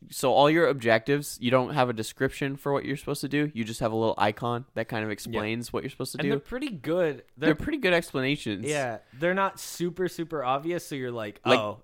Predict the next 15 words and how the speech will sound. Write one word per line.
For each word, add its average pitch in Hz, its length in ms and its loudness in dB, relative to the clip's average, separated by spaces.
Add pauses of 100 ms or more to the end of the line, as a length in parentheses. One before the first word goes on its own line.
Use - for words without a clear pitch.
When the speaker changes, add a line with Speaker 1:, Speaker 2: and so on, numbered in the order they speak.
Speaker 1:
like, 120 80 -2
Speaker 2:
that's 135 240 2
easy." 107 340 -4
Speaker 1:
like, 120 200 0
the 127 80 -8
timer 143 340 2
one 127 180 6
is 117 120 2
always 113 240 8
obvious. 98 420 0
It's 101 120 -12
this 107 140 -8
Speaker 2:
Yeah. 123 120 -4
Speaker 1:
big 107 140 0
clock 101 460 2